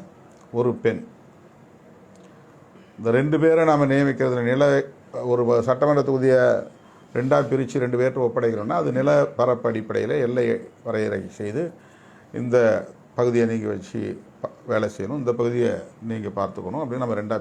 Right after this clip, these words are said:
பிரிக்கிறோம்னு வச்சுக்கோங்க. அதுல ஆண்களும் இருக்கலாம், பெண்களும் இருக்கலாம், அது சரி. பெண்கள் ஒருவேளை அந்த ரெண்டு பேர்ல ஒரு பெண் வந்தா, ம-, புதிதா பெண் தேவையில்லை. இந்த ரெண்டு பேரும் ஆண்களாக இருந்தா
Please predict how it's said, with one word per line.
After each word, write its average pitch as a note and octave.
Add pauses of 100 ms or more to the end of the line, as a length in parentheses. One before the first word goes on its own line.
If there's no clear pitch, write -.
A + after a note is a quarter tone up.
பிரிக்கிறோம்னு G2
வச்சுக்கோங்க. F2 (1300)
அதுல C#3+
ஆண்களும் C3+
இருக்கலாம், C3
பெண்களும் A#2+
இருக்கலாம், G#2
அது G2+ (120)
சரி. F#2 (100)
பெண்கள் E3
ஒருவேளை D3+
அந்த C#3+
ரெண்டு C#3
பேர்ல D#3
ஒரு C3+
பெண் C3+
வந்தா, B2+
ம-, D#3+
புதிதா D3+
பெண் C#3 (160)
தேவையில்லை. F#2 (640)
இந்த A#2
ரெண்டு B2+
பேரும் D#3+
ஆண்களாக C#3
இருந்தா A#2